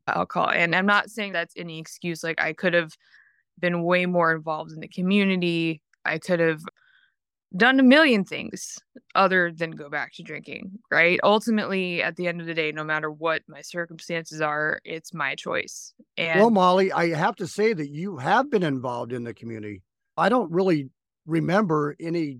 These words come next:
Speaker 2: gaps of you, like, just disappearing. And it just, it seems like even through this reset, you were still connected with us, right?
Speaker 1: I was trying. Yeah.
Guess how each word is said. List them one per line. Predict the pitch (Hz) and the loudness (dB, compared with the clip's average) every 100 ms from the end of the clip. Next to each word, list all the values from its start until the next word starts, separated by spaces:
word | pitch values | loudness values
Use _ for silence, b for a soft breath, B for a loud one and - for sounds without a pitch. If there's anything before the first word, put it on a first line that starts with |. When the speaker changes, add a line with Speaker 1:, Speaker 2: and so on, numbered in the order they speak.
| 107 | -14
Speaker 2:
gaps | 127 160 185 143 - - - | -4 0 0 0 -6 -20 -14
of | 151 127 | -12 -6
you, | 151 156 | -2 0
like, | 143 139 | 0 -2
just | 131 123 107 | -6 -10 -8
disappearing. | 165 - 139 123 170 180 123 123 117 _ _ _ _ _ - | -8 -8 -12 -8 -6 -6 -8 -12 -16 _ _ _ _ _ -6
And | 170 | -2
it | 175 147 | 0 0
just, | 185 - | -2 -2
it | 180 151 | -4 -2
seems | 185 180 156 | -2 -2 0
like | 165 123 | 0 0
even | 170 160 151 139 _ _ _ - | -2 0 0 -2 _ _ _ 0
through | 185 | 2
this | 156 139 143 | 2 -2 -4
reset, | 208 - 165 156 | -6 -4 -4 -4
you | 151 | -6
were | 160 139 | -6 -6
still | - 180 156 - | -4 -2 -2 -6
connected | 139 135 196 147 117 | -6 -6 -6 -10 -10
with | 117 - | -10 -8
us, | 113 - | -12 -10
right? | 107 151 196 _ _ _ _ _ _ _ _ - | -6 -6 -6 _ _ _ _ _ _ _ _ -2
Speaker 1:
I | 208 277 | 4 4
was | 330 - | 2 0
trying. | 247 220 262 226 165 160 - _ | 4 4 4 0 -8 -14 -20 _
Yeah. | 202 220 190 165 | 0 2 2 0